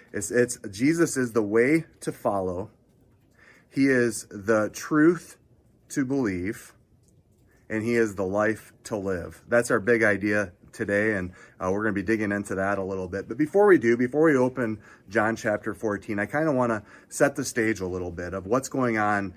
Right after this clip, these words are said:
what are the circumstances in which Jesus makes this statement, because it's incredibly important for us to understand the weight of what he's saying. And the only way we're gonna do that is if we understand the audience and the timing of what he said and when he said it.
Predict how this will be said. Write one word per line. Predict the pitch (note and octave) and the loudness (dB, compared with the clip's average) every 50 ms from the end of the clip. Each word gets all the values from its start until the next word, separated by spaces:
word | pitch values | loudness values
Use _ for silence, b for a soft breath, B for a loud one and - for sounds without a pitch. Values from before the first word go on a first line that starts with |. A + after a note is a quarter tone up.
| B B B B | B B B B
what | B B2 | B 6
are | D3+ E3 | 6 6
the | D3 B2 | 6 2
circumstances | - - F3+ F3+ E3+ - E3+ C#3+ - - C3 A2+ G#2 F#2 A2+ G#2 G2+ | 0 2 2 2 2 2 0 -2 -2 -2 -2 -2 -2 -4 -6 -6 -6
in | G#2+ G#2 G#2+ | -4 -2 -2
which | A2 G#2+ - - | -2 -4 -4 -6
Jesus | G2 A#2 A#2 A2+ A2+ G2+ - | -4 -4 -4 -2 -4 -6 -6
makes | G#2+ G2+ G2+ G2+ - - | -6 -6 -6 -6 -8 -10
this | G2+ F#2 - | -10 -10 -8
statement, | - A2 G2+ F#2+ F2+ F2+ F2+ E2+ | -6 -6 -6 -6 -6 -8 -8 -10
because | G2 - C3 A#2 B2+ | -6 -4 -4 -2 -2
it's | C3+ - | -4 -4
incredibly | C#3+ B2+ A2 - E3 F3 F#3+ F#3 F#3+ F3+ | -4 -6 -4 -2 0 0 2 2 2 2
important | D#3 C3 - E3 E3+ F3+ C#3+ B2 - | 0 0 0 0 0 0 0 -4 -4
for | - A#2+ | -2 -2
us | A2 G#2+ - | -2 -2 -4
to | - E2 | -6 -4
understand | A#2 B2 B2+ A#2 A2 G#2 - - C3+ C3 C3 B2 G#2 G2 F#2+ F#2+ F#2 F#2 B B B B B B | -2 -2 -2 -2 -2 -4 -6 -6 -4 -4 -2 -2 -2 -2 -4 -6 -8 -12 B B B B B B
the | G#2+ B2 A#2 | 2 2 2
weight | G#2 A2+ C3 E3 G#3+ A#3 - | 4 4 4 4 4 4 2
of | - C3+ A2+ | -2 -2 0
what | A2 A2+ G#2 F#2+ | 0 0 0 -2
he's | G2+ G#2 G2 - | -4 -8 -8 -8
saying. | - - F#2 F2+ F2 E2+ F2 F#2 | -8 -8 -8 -8 -8 -8 -8 -6
And | G2+ A2 | -4 -2
the | B2 | 0
only | B2 D3+ F#3 G3+ | 0 2 2 4
way | F#3 F3 F3 | 4 4 4
we're | E3+ E3+ D#3+ D3 | 4 4 4 2
gonna | C3+ B2 | 0 0
do | A2+ A2 C3+ D#3 D#3+ | 0 2 4 4 6
that | C3+ A#2 G#2 G2 | 6 4 4 2
is | G#2 G2 | 0 -4
if | A2 F#2 | -4 -4
we | A2 A2+ | -2 -2
understand | A#2 B2 A#2 A#2 - - - A#2 A2 A2 G#2+ G2 G2+ G2+ F#2 - _ - - - - G2+ | 0 0 -2 -4 -4 -4 -4 -4 -2 -2 -4 -6 -8 -10 -12 -16 _ -20 -20 -20 -14 -6
the | F#2+ A2 G2+ | -4 -2 0
audience | A2+ A#2+ C3 D3 D3 C3 A#2+ G2+ G#2 - - - - B B B B B B | 2 2 4 4 2 2 2 0 -2 -4 -6 -12 -14 B B B B B B
and | G#2+ A2 A2 | -4 -2 -2
the | A2 G#2 | -2 -4
timing | - - B2+ C3+ D3+ D#3 C#3+ B2 A2+ G#2 G2+ | -4 -4 -2 0 0 2 2 2 0 0 -2
of | G2 F#2+ | -2 0
what | G#2 A2+ G#2+ - | 0 -2 -2 -2
he | F#2+ G#2+ G#2 | -6 -10 -10
said | F2+ - - G2 G2 G2+ | -8 -6 -2 -2 -2 -2
and | G#2 G2 G2 | -2 -4 -4
when | G#2 G#2 F#2 | -4 -4 -4
he | G#2+ A#2 | -6 -6
said | A2 - - E3 C#3+ | -4 -2 0 0 0
it. | G2 D#2 - | -2 -4 -8